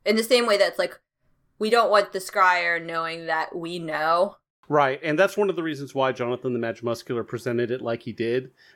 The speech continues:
Speaker 2: because he would let, like, his, his front mind was saying, "Dispel it, dispel it, dispel it, dispel it," but then his back mind was like, "Ooh, well, maybe we'll just wanna leave it on while we do our thing," so he was gonna leave that up to Bernie.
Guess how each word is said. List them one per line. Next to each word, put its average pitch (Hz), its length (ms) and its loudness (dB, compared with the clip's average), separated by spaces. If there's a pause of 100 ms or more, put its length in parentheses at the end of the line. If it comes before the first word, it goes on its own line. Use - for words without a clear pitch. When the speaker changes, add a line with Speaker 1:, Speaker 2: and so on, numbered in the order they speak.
(100)
Speaker 2:
because 123 520 0 (220)
he 147 160 0
would 135 140 2
let, 123 260 4 (640)
like, 127 300 0 (320)
his, 151 320 0 (240)
his 160 280 0
front 202 340 2
mind 123 420 2
was 123 180 -4
saying, 120 340 0 (180)
"Dispel 123 360 2
it, 117 80 -10
dispel 113 320 -4
it, - 60 -18
dispel 110 320 -6
it, - 20 -14
dispel 110 360 -4
it," 107 100 -10 (320)
but 135 160 2
then 131 300 4
his 117 220 -6
back 156 320 0
mind 123 240 -4
was 113 140 -10
like, 117 260 -6
"Ooh, 120 460 -8 (340)
well, 127 480 4 (160)
maybe 131 300 2
we'll 120 160 0
just 110 260 -8
wanna 117 340 0 (540)
leave 135 280 -2
it 120 80 4
on 120 360 4
while 113 160 2
we 113 120 0
do 113 160 0
our 107 120 0
thing," 104 380 -2
so 120 160 -6
he 120 140 -4
was 120 120 -6
gonna 117 180 -2
leave 107 260 -4
that 110 180 2
up 107 120 -2
to - 80 -14
Bernie. 107 440 -2